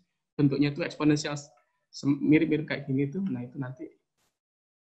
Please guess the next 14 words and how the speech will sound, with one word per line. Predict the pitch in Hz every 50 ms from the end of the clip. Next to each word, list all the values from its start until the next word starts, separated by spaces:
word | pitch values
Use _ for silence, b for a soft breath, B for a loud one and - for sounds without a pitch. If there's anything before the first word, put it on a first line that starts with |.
| _ _ -
arah | 139 143 143 151 151 151 139 -
me-, | 156 143 143 147 - 147 151 151 - - -
estimasi | - - 165 151 160 151 - 147
parameternya, | 143 143 147 156 156 156 151 - 156 165 165 185 196 185 151 - - - - - _ _ _ _ _ _ _ _ -
ya, | 123 117 113 107 110 - - _ _ _ _ _ _ _ _ _ _ _ _ _ _ -
menggunakan, | 135 123 - 139 127 120 123 120 - 135 135 135 127 117 101 -
eh, | - - _ - 120 120 117 117 117 -
transformasi | 147 139 139 139 139 139 139 139 - 147
log | 139 147 143 143 - -
juga, | - - 131 - - 113 - -
ya. | 110 110 _ _ _ _ _ _ _ _ _ _ _ _ _ _ _ _ _ _ _ _ _ _ _ _ _ _ _ _ _ _ _ _ _ - -
Nah, | - 113 -
pertanyaan | - 139 127 127 147 147
sekarang, | - - 135 143 190 233